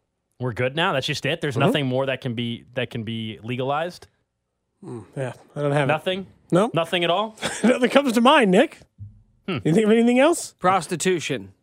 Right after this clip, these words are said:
Speaker 2: There it
Speaker 1: Cody,
Speaker 2: is.
Speaker 1: your thoughts?
Speaker 2: My thoughts? Nick was the one who is openly on
Speaker 1: Look,
Speaker 2: this
Speaker 1: I
Speaker 2: show
Speaker 1: know Cody's
Speaker 2: mentioned it.
Speaker 1: thoughts. Cody's,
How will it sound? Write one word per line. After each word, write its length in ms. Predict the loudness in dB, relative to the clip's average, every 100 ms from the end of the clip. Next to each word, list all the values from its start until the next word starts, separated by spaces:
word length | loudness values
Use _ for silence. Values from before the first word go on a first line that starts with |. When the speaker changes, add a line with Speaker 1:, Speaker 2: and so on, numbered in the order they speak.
| _ _ -8
Speaker 2:
There 140 | -4
it 40 | -2
Speaker 1:
Cody, 260 | -2 -2
Speaker 2:
is. 0 |
Speaker 1:
your 160 | -6 -6
thoughts? 440 | -6 -6 -10 -20 _ _ _ _ _ _ _
Speaker 2:
My 200 | -4 -2
thoughts? 500 | -2 -8 -12 -8 -10 -10 _ _ _ _ _ _ _ -2
Nick 220 | -2 0
was 160 | -4
the 100 | -2
one 200 | -2 -2
who 160 | -2 0
is 160 | -2 0
openly 420 | -2 0 0 2 2
on 120 | 2
Speaker 1:
Look, 80 | 2
Speaker 2:
this 60 |
Speaker 1:
I 40 | 4
Speaker 2:
show 80 | 4
Speaker 1:
know 60 | 2
Cody's 60 | 0 -2
Speaker 2:
mentioned 100 | -2
it. 40 | -2
Speaker 1:
thoughts. 280 | -2 -4
Cody's, 280 | -4 -4 -6